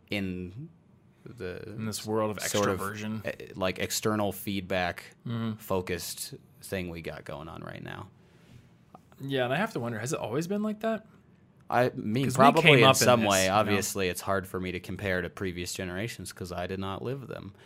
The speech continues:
Speaker 1: I remember not having the internet,
Speaker 2: Mm-hmm.
Speaker 1: but
Speaker 2: Well,
Speaker 1: I
Speaker 2: I
Speaker 1: had,
Speaker 2: guess,
Speaker 1: I
Speaker 2: like,
Speaker 1: had
Speaker 2: in,
Speaker 1: different
Speaker 2: in the
Speaker 1: problems back
Speaker 2: past,
Speaker 1: then.
Speaker 2: there, uh, there was a lot more focus on gatekeeping, and you, you know, you have to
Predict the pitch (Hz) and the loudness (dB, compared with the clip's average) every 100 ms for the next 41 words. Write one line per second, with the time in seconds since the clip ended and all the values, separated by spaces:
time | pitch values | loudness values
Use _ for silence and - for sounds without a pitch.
0 | - - 120 127 135 135 123 135 131 113 | -4 4 6 6 4 2 2 0 -2 -2
1 | 104 170 110 101 - - - - 117 117 | 0 0 0 -2 -6 -18 -20 -10 -4 2
2 | 110 107 107 - - - - - - _ | 4 4 4 -4 -20 -20 -20 -20 -20 _
3 | _ - - - - _ - - _ - | _ -20 -20 -20 -20 _ -20 -20 _ -20
4 | _ - - - - - - - 240 - | _ -20 -20 -20 -4 8 10 12 10 10
5 | 190 196 156 127 170 - - - 165 165 | 10 10 8 6 2 2 -4 0 2 2
6 | 160 180 226 - - 226 - 147 - - | 2 2 2 -2 -2 -2 0 -4 -6 -2
7 | 151 151 147 190 226 175 - 127 127 127 | 0 0 0 0 2 0 0 2 2 0
8 | 120 104 107 117 131 - 135 139 139 135 | -2 -4 -2 -2 -4 -6 -6 -4 -4 -4
9 | 131 - - - _ - 117 113 - 123 | -6 -14 -20 -20 _ -10 -4 -2 -2 -2
10 | 113 107 - | -2 -4 -6